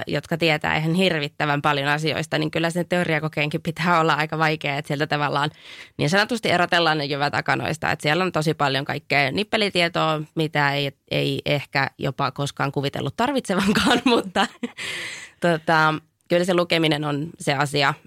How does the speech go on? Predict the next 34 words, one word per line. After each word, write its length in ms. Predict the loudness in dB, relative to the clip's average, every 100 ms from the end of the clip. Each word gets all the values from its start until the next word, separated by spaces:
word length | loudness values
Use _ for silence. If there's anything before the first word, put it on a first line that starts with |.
| -20 -20 _
mikä 420 | -2 0 0 0
on 120 | 0 0
niinku 180 | -2
se 160 | -4 -2
ykkösjuttu, 680 | -2 -2 -2 -2 -4 -4 -2
mi-, 180 | -2 -2
mikä 320 | 0 0 -2
pitäisi 260 | -2 -4 -4
tavallaan 520 | -2 0 0 0 -2 -2
tulla 220 | 0 0 0
ehkä 220 | -2 -2
niinku 220 | -2 -2
koko 240 | -4 0
ajan 180 | 0 0
tuossa 220 | -4 -2
mukanakin 600 | 0 0 0 0 -2 -4
tietyllä 460 | -4 -6 -4 -2 -2 -4
rutiinilla. 600 | -6 -2 0 0 0 -2 -4 -12 -20 -20 -16 -4
Koska 320 | -4 -2 -2
sitten, 480 | -2 0 0 0 -4 -6
kun 140 | -4
lähdetään 340 | -2 0 0 0
tuonne 180 | -2 0
kansainvälisiin 720 | 0 0 0 0 0 -2 -2
kisoihin, 420 | 0 0 2 2
niin 120 | 0
ne 80 | -2
on 60 |
sitten 200 | -4 -2
vielä, 220 | 0 0 -2 _ _ -6
vieläkin 360 | 0 0 2 2
monesti 420 | 2 0 -2 -4
vaikeampia 640 | -2 -2 -4 -6 0 0
ja 360 | 0 -2 -4